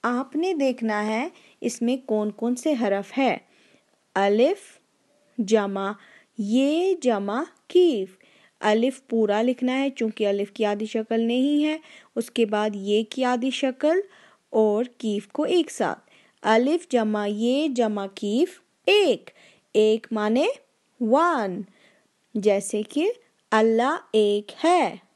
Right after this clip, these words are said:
Allah is one। यहाँ पे आप देख लीजिए,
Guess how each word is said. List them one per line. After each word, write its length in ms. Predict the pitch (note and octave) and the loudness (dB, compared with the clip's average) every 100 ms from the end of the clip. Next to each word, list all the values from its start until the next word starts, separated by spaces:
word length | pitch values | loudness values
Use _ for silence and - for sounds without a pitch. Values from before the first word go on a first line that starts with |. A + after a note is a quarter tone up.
| _ - | _ -4
Allah 380 | A3+ C4 D4+ E4 - G#3+ | 0 2 2 -2 -2 0
is 240 | G#3 G#3 - | 0 0 -6
one। 540 | G#3+ B3+ F#4 D#4 F#3 G#3 _ _ _ _ _ _ _ _ _ _ _ _ _ _ _ - | 0 2 2 0 -4 -10 _ _ _ _ _ _ _ _ _ _ _ _ _ _ _ -6
यहाँ 420 | G#3 G#3 G#3 G3 G#3 | -2 -2 -2 -4 -2
पे 120 | A3 | 0
आप 160 | G#3+ | 0
देख 360 | A3 A3 A3+ - | -2 0 0 0
लीजिए, 460 | A#3 A3+ C4+ F4 | -4 -2 -2 -2